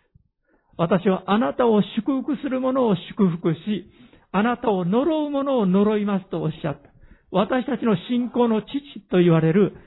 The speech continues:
アブラハムへの神様の約束。アブラハムは紀元前二千年頃の人です、ありますけれども、そのアブラハムへの約束が今も私たちに引き継がれているということです。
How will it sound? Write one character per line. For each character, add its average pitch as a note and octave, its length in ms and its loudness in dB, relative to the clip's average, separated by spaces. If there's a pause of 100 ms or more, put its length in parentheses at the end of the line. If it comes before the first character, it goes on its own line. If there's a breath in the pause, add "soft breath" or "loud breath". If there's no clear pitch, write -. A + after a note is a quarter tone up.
(280 loud breath)
ア F#3 160 4
ブ C4+ 160 2
ラ C4+ 160 2
ハ A#3+ 140 2
ム A#3 140 2
へ A#3+ 120 2
の A#3 300 0 (160)
神 C#4 400 -2
様 F#3 220 0
の D#3 200 -2 (320 soft breath)
約 F3 340 4
束。 E3+ 240 -4 (400)
ア E3 60 0
ブ G#3+ 80 -6
ラ G#3+ 80 2
ハ G3 60 2
ム F#3 80 0
は E3 100 -4
紀 - 200 -8
元 E3+ 300 0
前 E3 120 -2
二 E3 200 0
千 A3+ 180 0
年 A#3+ 140 -2
頃 B3+ 180 -4
の C#3+ 80 -2
人 - 220 -6
で B2+ 120 -8
す、 - 180 -20
あ D#3 60 -6
り C#3+ 100 -6
ま C#3+ 120 -4
す - 60 -20
け - 80 -8
れ C3 80 -10
ど C#3 100 -4
も、 F#3+ 240 -4 (840 soft breath)
そ C#4 80 -2
の - 280 -4
ア G#3 120 2
ブ C4+ 120 0
ラ C#4 140 2
ハ B3 140 0
ム A3+ 680 -2
へ G#3+ 120 0
の G3+ 120 0
約 F3 320 0
束 G#3 220 -2
が F3+ 220 -2 (320 soft breath)
今 C#4 260 0
も A#3+ 240 2
私 G#3+ 400 0
た G#3+ 140 -2
ち A3+ 100 0
に A3+ 260 2 (360)
引 A3 100 0
き - 80 -16
継 D4+ 80 -6
が A#3 140 0
れ B3+ 160 0
て C#4 100 -4
い B3 60 6
る C#4 120 2
と - 140 -4
い G#3 40 4
う F3 40 4
こ E3+ 80 -2
と D#3 120 -4
で C3 160 -10
す。 - 40 -20